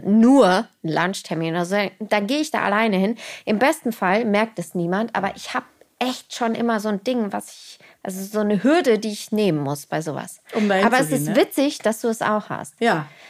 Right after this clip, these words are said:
Speaker 2: das finde ich, ich bin fast ein bisschen beruhigt, weil ich immer dachte, dann gibt's ja wieder so Kolleginnen, die da stehen und
Speaker 1: Nur
Speaker 2: brillieren.
Speaker 1: labern.
Speaker 2: Ja, die stehen da
Speaker 1: Ich
Speaker 2: mit den
Speaker 1: weiß.
Speaker 2: ganz wichtigen Leuten und machen
Speaker 1: Ich
Speaker 2: wirklich
Speaker 1: weiß.
Speaker 2: Alarm. Und dann denk ich
Speaker 1: Ja.
Speaker 2: so,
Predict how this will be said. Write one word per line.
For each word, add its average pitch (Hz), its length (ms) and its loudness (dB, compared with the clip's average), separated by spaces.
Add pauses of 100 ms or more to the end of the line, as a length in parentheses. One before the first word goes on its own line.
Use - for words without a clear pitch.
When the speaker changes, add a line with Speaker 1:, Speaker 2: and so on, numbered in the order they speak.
Speaker 2:
das 220 140 0
finde 294 200 2
ich, - 140 -2 (200)
ich - 160 -2
bin 320 160 2
fast 349 260 -2
ein 277 40 0
bisschen 269 180 0
beruhigt, 254 380 4
weil 226 140 2
ich 240 80 -2
immer 262 160 2
dachte, 262 340 0 (260)
dann 226 120 2
gibt's 294 220 0
ja 262 100 4
wieder 254 140 4
so 240 100 4
Kolleginnen, 240 580 2 (160)
die 254 60 2
da 240 120 6
stehen 262 540 0
und 247 320 2 (180)
Speaker 1:
Nur 254 100 4
Speaker 2:
brillieren. 302 520 6
Speaker 1:
labern. 185 720 4 (200)
Speaker 2:
Ja, 403 160 2 (200)
die 285 80 2
stehen 370 340 0
da 339 100 4
Speaker 1:
Ich 302 40 4
Speaker 2:
mit 294 140 0
den 294 160 4
Speaker 1:
weiß. 254 160 -6
Speaker 2:
ganz 440 380 2
wichtigen 311 460 -2
Leuten 247 300 4 (160)
und 269 160 4
machen 320 340 0 (120)
Speaker 1:
Ich 240 80 2
Speaker 2:
wirklich 285 420 2
Speaker 1:
weiß. - 80 -20
Speaker 2:
Alarm. 220 480 2
Und 185 140 -4
dann 170 80 0
denk 160 100 0
ich 226 100 0
Speaker 1:
Ja. 143 80 -6
Speaker 2:
so, 135 40 -6